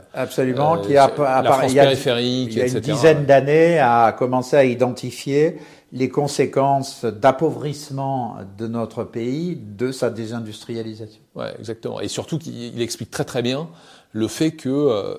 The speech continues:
Speaker 2: le, le, les forces de rappel, euh, vous venez de préciser qu'il n'y en avait pas, bah, notamment parce que, en fait, tous les cadres dirigeants, euh, comme il n'y a plus d'usines,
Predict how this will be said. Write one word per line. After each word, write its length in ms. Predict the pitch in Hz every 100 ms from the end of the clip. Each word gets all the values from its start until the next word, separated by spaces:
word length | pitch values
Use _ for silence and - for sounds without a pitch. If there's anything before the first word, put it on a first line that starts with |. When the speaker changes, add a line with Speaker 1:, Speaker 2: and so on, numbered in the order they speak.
| 120
Speaker 2:
le, 340 | 104 98 95
le, 160 | 95 95
les 140 | 107
forces 240 | - 143 113
de 60 |
rappel, 440 | 98 101 123 110 92 _ _ _ _ _ _ -
euh, 440 | - 98 95 - - 57 - 92 98
vous 120 | 98
venez 180 | 92 98
de 60 | 95 73 -
préciser 520 | - 107 - 101 113
qu'il 160 | - 95
n'y 120 | 92
en 60 | 92
avait 180 | 90 -
pas, 380 | 151 175 - _ - _ -
bah, 100 | 92
notamment 600 | 113 139 131 131 139 180
parce 240 | 156 104 -
que, 200 | 147 151
en 140 | 110
fait, 280 | - 143 -
tous 120 | 165
les 140 | 143 -
cadres 340 | 147 117 110
dirigeants, 480 | 104 107 104 123 120 _ _ _ _ _ _ _ _ _ -
euh, 540 | 101 98 92 92 - - -
comme 160 | - 139
il 20 |
n'y 40 |
a 40 | 110
plus 180 | - 117
d'usines, 460 | 101 98 117 104